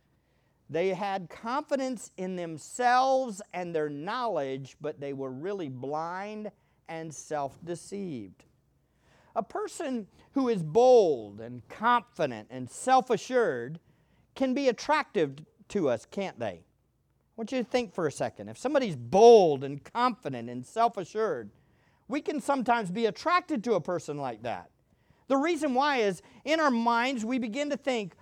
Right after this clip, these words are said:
"Well, this guy must know what he's talking about because he speaks with such confidence."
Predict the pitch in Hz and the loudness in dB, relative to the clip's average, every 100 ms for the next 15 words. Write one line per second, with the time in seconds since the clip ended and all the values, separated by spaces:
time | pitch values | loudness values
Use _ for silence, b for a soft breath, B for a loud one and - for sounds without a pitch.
0 | b 165 208 339 - 160 214 202 208 262 | b 4 4 4 0 2 4 4 0 0
1 | 330 - 226 339 370 269 254 254 - - | -2 -2 2 6 6 4 0 -2 -8 -8
2 | - 285 370 - 196 143 127 101 - b | 0 2 2 0 -6 -4 -2 -4 -8 b
3 | b - 220 269 208 262 - - 392 269 | b -6 -2 -2 0 -4 -6 0 0 0
4 | - 233 - 285 269 - - 302 381 370 | 2 2 4 4 2 -2 -2 4 4 4
5 | - 131 95 - - - - | 0 0 -2 -10 -18 -20 -20